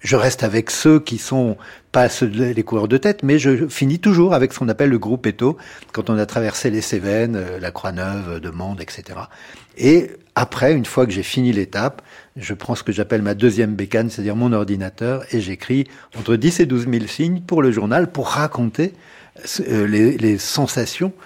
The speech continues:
euh, de, de la course. Je me souviens, c'est, il y avait un, un jeune coureur qui avait gagné en haut de la Croix-Neuve à Mende, qui est, qui est un endroit terrible. C'est, c'est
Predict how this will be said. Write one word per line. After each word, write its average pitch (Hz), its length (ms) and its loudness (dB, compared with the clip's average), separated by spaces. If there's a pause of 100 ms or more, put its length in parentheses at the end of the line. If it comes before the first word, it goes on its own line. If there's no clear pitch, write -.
(420)
euh, 104 400 -4
de, 101 560 -2
de 104 100 -4
la 101 120 -4
course. 117 340 -4
Je 110 60 -4
me 104 60 -4
souviens, 113 400 -2
c'est, - 180 -12
il 113 60 -10
y 107 60 -4
avait 101 120 -6
un, 104 160 -6
un 104 220 -8
jeune 117 320 -2
coureur 120 420 -2
qui 101 140 -6
avait 101 260 -6 (220)
gagné 139 440 2
en 117 120 0
haut 113 120 2
de 101 60 -6
la 98 120 -6
Croix-Neuve 110 800 -2
à 90 80 -2
Mende, 120 360 0
qui - 140 -12
est, 87 120 -14 (320)
qui 110 120 -2
est - 20 2
un 98 100 0
endroit 101 300 -2
terrible. 120 500 0
C'est, - 220 -12
c'est - 180 -8